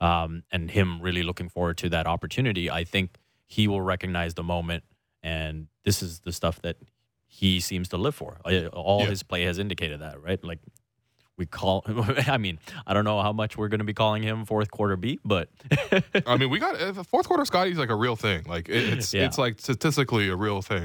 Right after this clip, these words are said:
Speaker 2: It's,
Speaker 1: Yeah.
Speaker 2: it's his best quarter.
Speaker 1: And so, uh, I think the way he led the charge defensively,
Speaker 2: Mm-hmm.
Speaker 1: and Thad Young was talking about this at practice today, where he does not worry at all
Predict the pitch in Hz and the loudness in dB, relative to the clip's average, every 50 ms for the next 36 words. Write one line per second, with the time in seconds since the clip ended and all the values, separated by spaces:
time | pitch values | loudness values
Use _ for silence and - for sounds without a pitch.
0 | 87 92 98 117 143 127 - 120 110 - 123 101 101 120 117 - - 107 98 87 | -2 -2 2 2 2 2 0 -2 -2 0 0 2 2 2 0 0 0 0 0 0
1 | - - - 107 110 110 - - 107 95 95 90 87 - - - _ _ _ _ | 0 0 0 0 0 2 2 0 2 2 2 0 -4 -8 -14 -20 _ _ _ _
2 | - 92 95 95 95 92 80 101 98 - 104 92 - _ _ _ _ _ _ _ | 2 2 4 4 4 2 0 0 0 0 0 -2 -4 _ _ _ _ _ _ _
3 | _ _ _ _ _ _ _ - - 92 87 82 90 101 104 110 113 113 110 110 | _ _ _ _ _ _ _ 2 2 2 4 4 2 2 2 2 2 0 -2 -2
4 | 104 - _ _ _ _ _ _ _ _ _ _ _ _ - 107 95 95 98 95 | -4 -6 _ _ _ _ _ _ _ _ _ _ _ _ 0 2 4 4 2 2
5 | 87 98 90 - - 95 92 85 82 - - - - 127 135 127 - 104 90 85 | 2 -2 -2 2 2 2 2 2 0 -4 -8 0 2 2 2 4 4 2 2 0
6 | - 87 82 76 82 82 82 82 80 78 85 101 98 92 85 92 90 85 85 85 | -2 -6 -6 -6 -6 -6 -4 -4 -4 -4 -4 -4 -4 -2 0 0 0 0 0 0
7 | - 95 98 104 107 98 98 98 104 104 101 95 92 90 - 95 92 92 - 92 | 0 2 2 2 2 0 0 0 0 0 -2 -4 -4 -2 2 2 2 2 0 -4
8 | 90 90 90 87 - 85 85 - 90 82 - 107 95 110 123 - 95 85 - - | -2 -2 -2 0 0 -4 -2 -2 -4 -4 0 2 2 2 0 -2 -4 -4 -4 -4
9 | - 82 80 78 80 76 - _ _ _ _ _ - 90 90 87 87 85 80 76 | -4 -2 -2 -2 -2 -4 -6 _ _ _ _ _ -2 2 2 4 4 2 0 -4
10 | 73 - _ _ _ _ _ _ _ _ _ _ _ _ _ _ _ _ _ _ | -6 -10 _ _ _ _ _ _ _ _ _ _ _ _ _ _ _ _ _ _
11 | _ _ _ _ _ - - - 117 117 117 113 110 110 - - 101 107 98 90 | _ _ _ _ _ -14 -4 0 2 4 4 4 2 0 -2 -2 -2 -2 0 2
12 | 98 95 98 - - 92 90 92 90 90 85 85 90 90 95 101 117 127 117 | 2 2 2 0 -2 -6 -4 -2 0 0 0 2 2 2 2 2 0 -2 -4